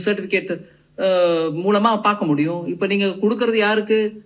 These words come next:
நிஜமா வெள்ளத்துல அமிட்டவங்களுக்கு கொடுக்குறீங்கன்னு நினைச்சுக்கிறேன் நானு. அதை பத்தி நான் கேள்வி கேட்க முடியாது. ஏன் கேஷா கொடுக்குறீங்க? அது கவர்மெண்ட் பணம் தானே? என் அப்பா சொத்து இல்லையே, உங்க அப்பா சொத்து இல்லையே.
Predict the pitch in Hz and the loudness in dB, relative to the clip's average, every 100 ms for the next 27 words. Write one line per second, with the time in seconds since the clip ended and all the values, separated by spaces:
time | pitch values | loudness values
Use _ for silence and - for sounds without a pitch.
0 | - 156 202 220 202 208 208 196 202 214 | -2 0 2 2 2 2 0 -2 0 -2
1 | 196 180 196 196 196 185 208 254 214 226 | -2 -2 -2 -2 -2 -2 0 0 2 0
2 | 226 214 180 175 175 190 - _ _ - | -2 -2 -2 -4 -6 -10 -18 _ _ -6
3 | 180 175 190 190 156 202 185 170 151 156 | -4 -2 -2 -2 0 0 0 -2 -2 -2
4 | 147 160 247 269 240 220 214 196 190 190 | -2 2 4 4 2 0 -2 -2 -2 -2
5 | 185 190 190 - _ _ _ _ _ _ | -2 -6 -6 -14 _ _ _ _ _ _
6 | _ 165 147 151 196 247 240 233 233 285 | _ -4 0 2 4 2 2 0 2 2
7 | 339 226 - - _ _ _ _ _ - | 2 -2 -8 -20 _ _ _ _ _ -6
8 | 165 175 240 214 226 233 247 339 170 - | -4 -2 -2 0 0 0 0 -2 -4 -10
9 | - - - _ - 196 214 247 240 254 | -20 -20 -20 _ -8 0 0 0 0 0
10 | 262 262 339 180 | 0 0 0 -2